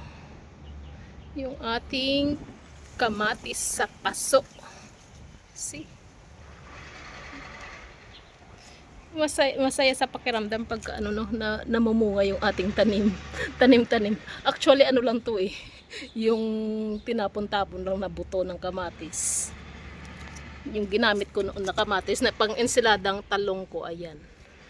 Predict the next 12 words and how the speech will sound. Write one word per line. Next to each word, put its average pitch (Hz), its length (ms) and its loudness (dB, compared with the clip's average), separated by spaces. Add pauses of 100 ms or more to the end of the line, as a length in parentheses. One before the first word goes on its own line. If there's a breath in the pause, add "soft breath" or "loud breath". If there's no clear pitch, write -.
(240 loud breath)
Tinapon-tapon 202 960 -2
ko 208 80 0
lang 202 160 0
dito 185 160 -4
sa 208 160 -4
may 208 160 -2
paso. 269 400 0 (320)
Namunga 208 640 -2
na. 269 140 -2 (1000 loud breath)
Di 247 160 -2
ba? 220 240 0 (1400 loud breath)
Oh. 190 240 -10